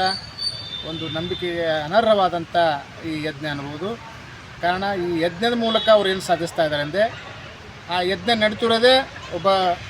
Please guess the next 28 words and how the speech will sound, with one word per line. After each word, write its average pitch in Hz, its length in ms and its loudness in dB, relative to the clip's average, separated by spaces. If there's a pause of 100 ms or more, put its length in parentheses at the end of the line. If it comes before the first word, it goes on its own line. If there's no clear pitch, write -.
(140)
ವ್ಯಕ್ತಿಯ, 214 460 -2
ಒಬ್ಬ 196 320 4
ಸಂಸ್ಥೆಯ, 202 580 0 (260)
ಒಂದು, 170 340 -2
ಒಂದು 170 400 -4
ರಿಯಲ್ 220 280 4
ಎಸ್ಟೇಟಿನ 214 480 -2 (560)
ಸಂಸ್ಥೆಯ 220 520 0
ಸ್ವಹಿತಾಸಕ್ತಿಗಾಗಿ 214 1160 4 (460)
ಈ 175 80 0
ಯಜ್ಞ 175 240 0 (120)
ಪ್ರಾರಂಭ 160 280 -2
ಮಾಡ್ತಾ 160 300 -2
ಇದ್ದಾರೆ. 185 380 0
ಇದು 170 160 -2
ಗನ-, 165 480 -6
ಗದಗ 190 260 -2
ಜನತೆಗೆ, 185 460 -4
ಮಹಾಜನತೆಗೂ 170 760 -4
ಗೊತ್ತು, 247 380 0 (520)
ಇದು 175 240 -4
ಜನ-, 175 380 -6
ಆ, 170 200 -2
ಮಹಾಜನತೆಗೂ 180 760 -4
ಗೊತ್ತು. 175 280 -4 (500)
ಈ 214 40 -4
ಯಜ್ಞದಿಂದ 247 500 4
ಅವರು 208 500 6